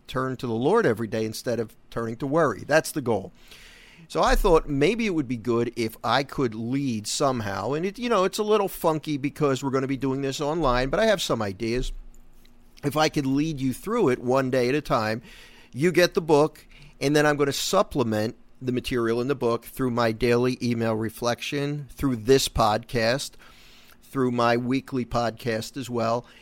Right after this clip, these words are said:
and also possibly we can do something through Facebook Live, so it could be a little bit more interactive. We're gonna see.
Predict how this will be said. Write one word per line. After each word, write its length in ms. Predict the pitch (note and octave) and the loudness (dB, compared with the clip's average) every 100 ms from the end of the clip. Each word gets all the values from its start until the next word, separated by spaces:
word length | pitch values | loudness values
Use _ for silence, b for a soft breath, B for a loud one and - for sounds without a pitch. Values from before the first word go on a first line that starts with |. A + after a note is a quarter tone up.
| B B | B B
and 280 | C3 C#3 C#3 C#3+ | -2 0 0 -2
also 800 | C#3 D#3 D#3+ - C3+ C3 B2+ - - | 2 2 0 0 0 0 -2 -6 -8
possibly 880 | - G3 G#3 - A#2+ A2+ A2 A#2 | -2 0 0 -2 -4 -2 -2 -4
we 200 | A#2+ B2+ | -4 -4
can 120 | C3 B2 | -4 -4
do 180 | C3 | -4
something 640 | B2 - C3 - - B2+ A2+ | -4 -4 -4 -6 -8 -8 -8
through 540 | - B2+ B2 A#2 A#2 | -8 -4 -2 -2 -4
Facebook 560 | - C#3 C#3 - B2+ A#2 | -4 -4 -2 -4 -6 -2
Live, 420 | B2 A2+ F#2 F2+ | 0 0 -4 -8
so 160 | A2+ | -8
it 80 | A2 | -8
could 140 | - A#2 | -8 -6
be 60 | |
a 40 | A#2+ | -2
little 160 | A#2 | -2
bit 160 | A2+ A2+ | -2 -6
more 200 | A2+ A2+ | -4 -4
interactive. 600 | A2+ A2 B2 A#2+ - G2+ | -4 -4 -4 -4 -8 -16
We're 60 | |
gonna 180 | A#3+ C4 | -8 -6
see. 380 | - C#4 E3+ | -4 0 -2